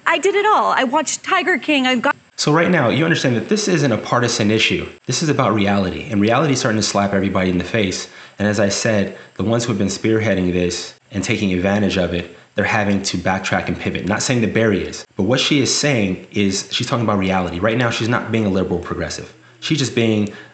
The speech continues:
Speaker 2: a, a flesh and blood human woman saying, "Hey, this doesn't make any sense anymore. If what you guys are telling us is true and we have vaccines and we have all these things and the Omicron is less severe,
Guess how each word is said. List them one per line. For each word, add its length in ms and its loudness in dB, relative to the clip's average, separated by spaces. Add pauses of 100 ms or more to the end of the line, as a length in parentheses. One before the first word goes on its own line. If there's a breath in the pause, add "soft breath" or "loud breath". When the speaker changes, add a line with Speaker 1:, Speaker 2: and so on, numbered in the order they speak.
(100)
Speaker 2:
a, 160 -4
a 200 -10
flesh 300 -2
and 80 0
blood 200 2
human 340 2
woman 380 0
saying, 240 -2
"Hey, 420 -4 (340 loud breath)
this 240 -2
doesn't 200 2
make 180 0
any 120 0
sense 300 -2
anymore. 380 -6 (360 soft breath)
If 140 -8
what 160 0
you 60 0
guys 120 2
are 60 2
telling 300 0
us 140 -2
is 120 -2
true 480 2
and 100 -4
we 80 0
have 160 0
vaccines 600 2
and 80 0
we 80 0
have 180 0
all 100 2
these 160 0
things 240 -2 (460 loud breath)
and 100 -2
the 60 2
Omicron 440 2 (100)
is 200 0
less 200 2
severe, 520 0